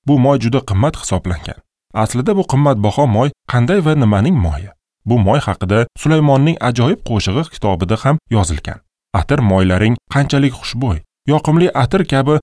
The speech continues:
noming har tarafga tarilar." Yangi Ahd kitoblarida ham Isoga atir moy quygan ayollar haqida yozilgan. Iso Baytaniya qishlog'ida teri kasalligiga chalingan Shimonning uyida mehmon bo'lib o'tirgan edi. Shunda bir ayol ganchdan yasalgan idishda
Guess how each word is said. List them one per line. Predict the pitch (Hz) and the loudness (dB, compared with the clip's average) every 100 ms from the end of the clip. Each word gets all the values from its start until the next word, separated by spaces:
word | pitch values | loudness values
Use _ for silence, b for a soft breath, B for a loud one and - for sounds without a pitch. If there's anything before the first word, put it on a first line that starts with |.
| - | 0
noming | 147 139 165 131 | 2 4 2 0
har | - 196 | -2 -4
tarafga | - 120 101 - 107 | -2 0 0 -2 -2
tarilar." | 90 85 78 - - _ _ _ _ - | 0 0 -2 -6 -12 _ _ _ _ -2
Yangi | 98 95 95 | 0 2 0
Ahd | - | -2
kitoblarida | - - 101 104 98 101 | -6 -4 -2 0 0 -2
ham | 156 82 - _ - | -4 -6 -8 _ -10
Isoga | 139 160 165 | -4 0 0
atir | - 147 156 | 0 0 0
moy | 139 185 | 2 0
quygan | - 120 127 143 | 0 -2 0 -2
ayollar | - 117 104 147 | 0 0 2 0
haqida | - 95 98 95 | -2 -4 -4 -2
yozilgan. | 90 82 82 - 76 _ _ _ - | -2 -4 -10 -12 -18 _ _ _ -8
Iso | 98 104 110 - | -4 0 0 -2
Baytaniya | - 101 98 113 120 113 | -2 0 2 0 2 0
qishlog'ida | - 113 107 98 107 127 - | -2 -2 0 0 2 0 0
teri | - 143 190 | -2 0 0
kasalligiga | 147 - 127 123 113 135 | -2 -2 0 0 0 -2
chalingan | 135 117 120 107 131 127 - | 0 0 0 0 -2 -4 -6
Shimonning | - 151 131 185 - | 0 2 4 2 0
uyida | 131 127 147 | 0 2 2
mehmon | 139 135 113 160 135 | 2 0 2 0 2
bo'lib | 104 110 | 0 0
o'tirgan | 104 95 - 82 69 | -2 -4 -4 -2 -4
edi. | - - - _ _ _ _ | -6 -18 -20 _ _ _ _
Shunda | - 107 101 90 | -4 0 2 2
bir | 127 - | 0 2
ayol | 95 107 113 - _ - | 2 2 0 -4 _ -8
ganchdan | 104 117 117 - 135 | -2 0 0 0 2
yasalgan | 131 107 - 110 123 135 | 2 0 0 0 0 0
idishda | 117 110 113 135 135 | -2 -2 -2 0 0